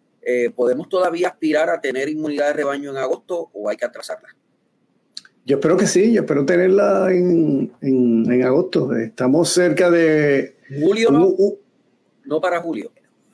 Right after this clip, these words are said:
Speaker 2: Yo no creo, porque lo, por lo menos lo último que estaba viendo en los números es que estamos, eh, vacunando como un por ciento de,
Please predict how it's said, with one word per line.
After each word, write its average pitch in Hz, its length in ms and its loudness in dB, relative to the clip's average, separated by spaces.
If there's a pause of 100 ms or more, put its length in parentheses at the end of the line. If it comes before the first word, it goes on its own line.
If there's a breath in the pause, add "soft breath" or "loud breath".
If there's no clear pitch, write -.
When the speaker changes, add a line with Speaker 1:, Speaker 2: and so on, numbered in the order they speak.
(120)
Speaker 2:
Yo 156 220 2
no 185 160 4
creo, 135 400 2
porque 135 520 2
lo, 131 500 2
por 151 120 0
lo 139 80 2
menos 170 220 4
lo 190 100 6
último 190 380 6
que 190 100 4
estaba 185 300 4
viendo 185 300 6
en 170 100 6
los 170 100 6
números 175 340 4
es 131 80 2
que 139 80 0
estamos, 151 420 0
eh, 131 560 2
vacunando 151 680 2
como 135 460 2
un 165 440 2
por 165 180 2
ciento 170 600 2
de, 151 840 2